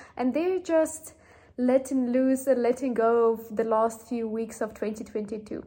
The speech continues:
And I would encourage you to actually do the opposite. Go and double down on the last weeks of twenty twenty-two.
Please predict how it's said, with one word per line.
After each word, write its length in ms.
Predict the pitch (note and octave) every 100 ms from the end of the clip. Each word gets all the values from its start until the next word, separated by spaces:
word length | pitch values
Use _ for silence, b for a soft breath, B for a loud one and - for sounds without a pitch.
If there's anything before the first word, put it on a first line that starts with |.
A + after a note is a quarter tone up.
| -
And 140 | G#3+ A3
I 80 | A#3+
would 160 | A#3+
encourage 560 | - A3 - B3+ B3+ B3+
you 80 | A#3
to 200 | A3+ - -
actually 420 | C4+ - B3+ A#3
do 360 | G3+ A3 A#3+
the 200 | A3 B3 -
opposite. 760 | C4 D4 B3+ A3+ - - - b b b b
Go 340 | A3 A#3+ D4+ D#4
and 280 | B3+ A3+ G3+
double 340 | A3 A#3 D#4
down 560 | C4+ A3+ A3 A3+ C4+ C4+ -
on 380 | A3+ A3 A3+ A3+ A3+
the 120 | - G#3+
last 500 | G#3+ A3+ A#3+ - A3+
weeks 380 | A3+ A3+ - -
of 200 | G#3+ G#3+ -
twenty 360 | - A3+ G#3+
twenty-two. 800 | A#3 - G#3 G3+ G#3 - A3 -